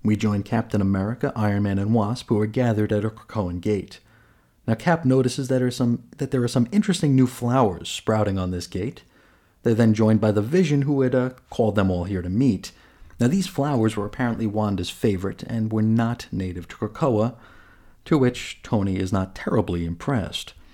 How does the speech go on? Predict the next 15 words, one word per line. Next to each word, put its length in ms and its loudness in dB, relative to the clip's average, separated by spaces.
Vision 320 6
continues. 680 2
He 100 0
summoned 360 2
them 120 4
all 140 4
here 180 0
because 600 -6
not 220 0
only 380 2
are 160 -2
these 200 -2
Wanda's 380 -2
faves, 560 -2
but 400 -6